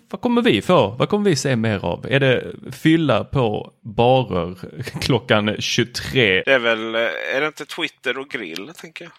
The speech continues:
Speaker 2: jag?
Speaker 1: Eh, Twitter och grill. Ja, nu tänker du att Medelsvensson är den där, eh, höginkomsttagaren som har en grill i trädgården. Eh, jag tänker att
Speaker 2: Ja,
Speaker 1: väldigt
Speaker 2: men jag
Speaker 1: många
Speaker 2: tänker
Speaker 1: sitter i sina lägenheter.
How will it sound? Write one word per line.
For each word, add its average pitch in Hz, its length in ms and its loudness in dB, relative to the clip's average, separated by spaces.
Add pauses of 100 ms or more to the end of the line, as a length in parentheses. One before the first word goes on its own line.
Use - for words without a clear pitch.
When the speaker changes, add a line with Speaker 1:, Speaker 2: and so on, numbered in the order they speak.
Speaker 2:
jag? 110 100 -2
Speaker 1:
Eh, 101 220 -4 (180)
Twitter 123 320 -4 (100)
och - 200 -12 (200)
grill. 98 640 -2 (240)
Ja, 101 360 4
nu 110 100 2
tänker 117 240 2
du 113 80 4
att 101 60 2
Medelsvensson 90 920 0
är 87 260 0
den 90 200 -4
där, 85 420 -2
eh, 82 380 -2
höginkomsttagaren 87 840 -4 (380)
som 90 180 0
har 90 340 2
en 92 140 -2
grill 90 240 -2
i 90 60 -2
trädgården. 95 480 0 (400)
Eh, 101 200 4
jag 117 200 6
tänker 196 240 6
att 190 140 2
Speaker 2:
Ja, 202 240 4
Speaker 1:
väldigt 220 240 4
Speaker 2:
men 175 80 2
jag 180 80 4
Speaker 1:
många 143 120 4
Speaker 2:
tänker 147 240 2
Speaker 1:
sitter 135 200 2
i 135 100 2
sina 131 220 0
lägenheter. 139 720 -2